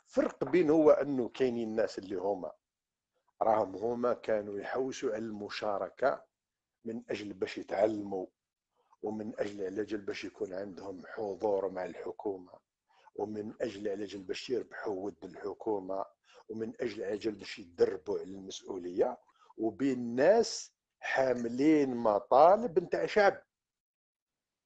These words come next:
حاملين مطالب نتاع شعب ويسعوا من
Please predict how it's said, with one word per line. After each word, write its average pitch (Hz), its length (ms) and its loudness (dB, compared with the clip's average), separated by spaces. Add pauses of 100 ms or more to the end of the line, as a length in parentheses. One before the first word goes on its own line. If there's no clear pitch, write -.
(880)
حاملين 131 380 -2
مطالب 123 380 6
نتاع 117 220 2
شعب 220 300 6 (360)
ويسعوا 143 800 6
من 170 240 0